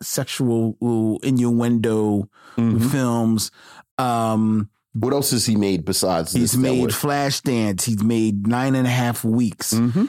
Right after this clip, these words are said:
Speaker 1: He made Fatal Attraction,
Speaker 2: Mm-hmm.
Speaker 1: Indecent Proposal,
Speaker 2: Mm-hmm.
Speaker 1: remade Lolita.
Speaker 2: Yeah.
Speaker 1: Uh, which, um, and Unfaithful. Um, and Joe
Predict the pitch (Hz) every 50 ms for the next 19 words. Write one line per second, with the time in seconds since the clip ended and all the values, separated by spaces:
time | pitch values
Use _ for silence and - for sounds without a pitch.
0 | - - - 120 117 113 120 123 120 113 113 - - - - 147 139 135 135 131
1 | 127 120 - - - - 131 120 113 107 - - - - 107 90 85 117 123 135
2 | 143 127 139 185 240 359 - - 147 143 147 143 127 107 123 147 143 131 - -
3 | 147 131 120 117 - - - 123 110 - - - 135 123 117 110 107 92 95 101
4 | 92 95 113 120 131 131 117 120 135 151 170 175 170 165 160 156 151 147 143 113
5 | 123 123 131 131 127 120 120 127 139 165 170 - - 113 76 - - - _ _
6 | - 69 71 78 98 117 123 113 110 _ _ _ _ - 104 101 101 101 110 110
7 | 104 - - - - - - 117 110 110 107 107 107 104 - - 135 143 151 151
8 | 147 139 - - 139 135 135 135 127 107 - - 131 120 113 - - - - 85
9 | 78 69 - - _ - - - - - _ - 127 120 117 117 113 113 113 -
10 | 131 127 120 113 107 98 143 160 160 160 147